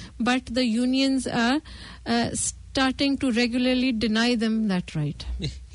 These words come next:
Speaker 2: ਇਹ ਕੀ?
Speaker 1: ਸੋ ਇਹ ਕਹਿੰਦੇ ਨੇ ਕਿ, ਅਹ, ਜਿਹੜੇ, ਅਹ, ਨਾਗਰਿਕ ਨੇ ਇੱਥੇ ਜਿਹੜੇ, ਅਹ, ਕਾਮੇ ਨੇ ਉਹ, ਅਹ, ਟੈਕਸ ਪੇ ਕਰਦੇ ਨੇ ਇਸ ਲਈ ਕਿ ਤਾਂ ਕਿ ਉਹ ਜਿੰਨੀਆਂ ਸੇਵਾਵਾਂ ਨੇ, ਪਬਲਿਕ ਸਰਵਿਸਿਜ਼, ਯੂਟਿਲਿਟੀਜ਼ ਨੇ, ਉਹ ਉਹਨਾਂ ਨੂੰ ਮੁਹੱਈਆ ਹੋਣ।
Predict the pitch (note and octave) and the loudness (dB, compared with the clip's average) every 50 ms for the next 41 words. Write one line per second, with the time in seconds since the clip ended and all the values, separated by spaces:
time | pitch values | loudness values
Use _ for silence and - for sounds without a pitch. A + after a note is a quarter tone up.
0 | - - G3 F#3 E3+ - - F3 D#3 D3 - - - - - - - - - - | -4 -2 0 0 0 -2 -4 -4 -6 -6 -6 -8 -12 -14 -14 -14 -12 -6 -2 0
1 | C#4 C#4 C#4+ C#4+ D4+ C#4 D4 C#4 B3+ D4+ D4+ C#4 C4+ - D4 D#4 D#4+ D#4+ - - | 2 2 2 2 2 0 0 0 2 2 2 2 2 2 2 2 2 0 0 -4
2 | - - - - - B3+ C4+ C4+ C4+ C4+ B3 - A3+ G#3 B3+ C4 C4 C4+ C4+ C#4 | -10 -14 -14 -6 -2 0 2 2 2 2 2 0 0 0 2 2 4 4 2 2
3 | F3+ - C4 C4 C4 B3+ A#3+ - - B3 B3 A#3+ A#3 A3+ A3+ A3+ B3 - B3+ B3 | 2 0 0 2 2 0 0 0 0 0 2 2 2 2 2 0 0 0 0 0
4 | B3 B3 - - C4+ C4 B3+ B3 B3+ B3+ B3+ B3 - - B3 B3 A#3+ A#3+ A3+ A3 | 0 0 0 0 0 2 2 2 2 2 0 0 -2 -2 -2 0 2 2 2 2
5 | A3 A#3+ A#3+ B3 C4 C4+ F#3 A#3 B3+ C4 C4 C4 C4 - B3+ B3+ B3 A#3 - - | 2 2 2 2 2 2 2 2 2 2 2 2 2 2 2 0 0 -2 -4 -6
6 | G#3+ A3 A#3 - B3 B3 B3 - - - - B3 B3 B3 B3+ A#3+ A3 A3 A#3+ A#3+ | -6 -8 -2 0 0 0 0 0 -4 -2 0 0 2 2 2 0 2 2 2 2
7 | B3+ B3+ A#3+ A3+ - - B3+ C#4 E4 - - - - - - C4 A#3 B3+ A#3+ A3+ | 2 2 2 0 0 0 0 0 0 -2 -8 -14 -14 -4 -2 -2 0 2 0 0
8 | - B3 B3+ A3 B3+ B3 B3 A3+ A#3 A#3 A#3 A#3 A#3+ B3 B3 A#3+ - B3 A3 A3 | 0 0 2 2 2 2 2 2 2 2 2 2 2 2 2 2 2 2 2 2
9 | G#3+ G#3+ A3 A3+ A3+ A3+ A3+ A3 A#3 G#3+ G3 G#3+ A3 - - A#3 A3 G3+ G3+ - | 2 2 2 2 2 2 2 0 0 0 0 0 -2 0 0 0 0 0 0 0
10 | A3+ G#3+ G#3+ G#3+ G#3 A#3 A3 A3 A3+ - B3 B3 A#3 A3+ A3+ B3+ D#4 - - - | 0 0 0 0 0 0 0 0 0 0 2 2 2 2 2 0 0 -2 -8 -14
11 | - - - A#3+ B3 A#3+ A#3+ A#3+ A#3+ - - F#3 A3+ A3+ A#3 A#3 A#3 A#3 - - | -8 -2 0 2 2 4 2 2 0 0 -2 0 0 2 2 2 2 2 0 0
12 | A#3+ A3+ A#3 A#3 B3 B3 A#3+ G#3 G3 F#3+ G3 G#3+ A#3 A3+ G#3 A#3 | 0 0 2 2 2 2 2 2 2 2 2 2 2 2 2 0